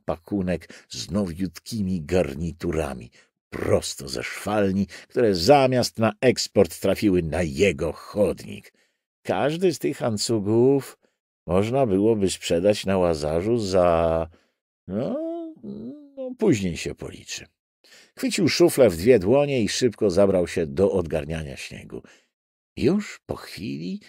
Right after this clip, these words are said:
dostrzegł skrawek ciemnego materiału, odcinający się od śnieżnej bieli. „A, są spodnie! Miałem rację”, powiedział sam do siebie uradowany i zaczął odgarniać jeszcze szybciej.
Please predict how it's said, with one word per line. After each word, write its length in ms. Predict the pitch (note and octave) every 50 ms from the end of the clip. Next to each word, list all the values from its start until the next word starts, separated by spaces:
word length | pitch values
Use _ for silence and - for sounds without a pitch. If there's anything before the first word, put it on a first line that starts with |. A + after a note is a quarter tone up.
| _ _ _
dostrzegł 600 | - - B2 C3+ - - - - C#3 B2+ B2 A#2+
skrawek 500 | A#2 - - - A2 A#2+ G2+ G2+ G2+ -
ciemnego 480 | - - F#2 F2+ D#2 D#2+ G2+ F#2+ E2+ D#2
materiału, 760 | D#2 D#2 F#2 E2+ - C2+ B1 - - F2+ G#2 D#3+ F#3 A#3 A#3+ - - - - _ _
odcinający 840 | - F3 F#3 - - - - G#2 E2 - E2 C3+ G3 A#3 - - G#3
się 260 | - - E3+ D#3 -
od 180 | - A#2+ C3 -
śnieżnej 640 | - - - - - G2 G2+ E2 - D#2+ F2 E2+ C#2
bieli. 420 | B1 - - - - - - - _ _ _ _ _ _ _ _
„A, 680 | - B1 C#2+ D2 D2 D2 D2 D2 C#2+ C#2 - - - - _ _ _ _ _
są 340 | - - - - D#2 D2 C2+
spodnie! 760 | - - - - _ _ B2 C#3 C3 E2+ C2 B1 C2+ C#2+ C#2+ - _ _ _ _ _ _ _ _ _
Miałem 480 | C#2+ D2+ D#2+ D#2+ E2+ E2 D#2+ E2+ E2 E2
rację”, 540 | D#2+ F2+ G2+ F2+ D2 - - - D#2 C#2+ C#2+ - - - - _
powiedział 320 | - F#2 F#2 F#2 F2+ F2+
sam 260 | E2 - A#2 A2 G#2 F2+
do 100 | E2+ E2
siebie 320 | - - A2 F#2+ F2+ F#2+
uradowany 680 | - - F2 D#2+ D2 D#2 C#2+ C#2 G#2 D3 A#3 C#4+ C#4 A#3+
i 100 | F#3 F#2+
zaczął 340 | A#2+ C3+ C3 - B2+ G#2+ - - - - -
odgarniać 560 | - D#2 D#2 F#2 G2+ F#2 D#2+ D#2 D#2 - -
jeszcze 300 | C#2+ E2 D#2+ - - C#2
szybciej. 480 | - - - - - - - - - -